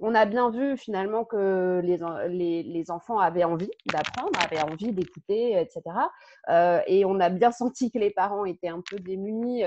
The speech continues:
Nous, on a vu, euh, ça a été assez dingue parce qu'en fait, dès le discours de, de, d'Emmanuel Macron, euh, le premier soir, on a vu les audiences, euh, mais même la, le soir même, euh, augmenter, euh, vraiment, euh,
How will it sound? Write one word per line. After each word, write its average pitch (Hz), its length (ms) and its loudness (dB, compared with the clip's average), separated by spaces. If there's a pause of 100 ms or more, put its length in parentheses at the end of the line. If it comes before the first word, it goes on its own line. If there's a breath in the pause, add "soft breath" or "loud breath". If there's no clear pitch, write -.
Nous, 196 120 -4
on 202 160 -4
a 165 120 -2
vu, 220 240 -6
euh, 160 120 2
ça 147 140 -8
a 156 40 -4
été 185 180 -6
assez 185 220 -4
dingue 285 180 -4
parce 214 200 -2
qu'en 180 200 -2
fait, 202 320 -6
dès 254 200 0
le 233 180 0
discours 202 400 -10
de, 185 460 -4
de, 165 240 -8
d'Emmanuel 185 380 -4
Macron, 202 540 -4
euh, 175 60 2
le 175 120 -2
premier 269 360 -2
soir, 269 380 2
on 185 80 -2
a 180 120 0
vu 202 160 -6
les 202 200 0
audiences, 214 400 -2
euh, 147 220 0
mais 147 100 -4
même 190 200 -2
la, 180 180 2 (100)
le 165 240 -2
soir 220 260 2
même, 214 280 -2 (440 loud breath)
euh, 156 220 6 (220)
augmenter, 208 680 4
euh, 127 360 0
vraiment, 175 560 -8
euh, 147 80 -12